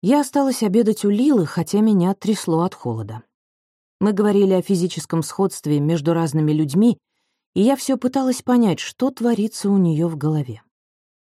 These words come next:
Потом я немного рассказала о том, чем сейчас занимаюсь, и добавила: «Спасибо тебе, что ты всегда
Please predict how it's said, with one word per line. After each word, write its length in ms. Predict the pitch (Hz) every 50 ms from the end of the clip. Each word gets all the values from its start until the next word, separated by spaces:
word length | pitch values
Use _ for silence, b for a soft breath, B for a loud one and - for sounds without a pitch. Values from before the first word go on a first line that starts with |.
| _ _ _
Потом 280 | - 214 226 320 311 285
я 160 | 269 269 262
немного 400 | 254 247 240 233 233 226 190 196
рассказала 640 | 190 185 - - 190 185 160 180 185 180 175 170 170
о 20 |
том, 260 | 170 - 220 208 180
чем 240 | - - - 165 156
сейчас 360 | 147 - 156 - - 165 151
занимаюсь, 680 | 135 127 131 143 147 156 190 240 247 202 127 - - - _ _ _ _ _ -
и 80 | 180
добавила: 580 | 180 202 202 165 151 143 127 117 120 120 117 107 _ _ _ _ _ _ _ _ _ _ _
«Спасибо 520 | - - - 220 220 214 - 185 143 143
тебе, 260 | - - 147 170 185 175
что 160 | - - 131
ты 180 | - - 139
всегда 560 | 135 - - - 175 165 156 180 202 214 196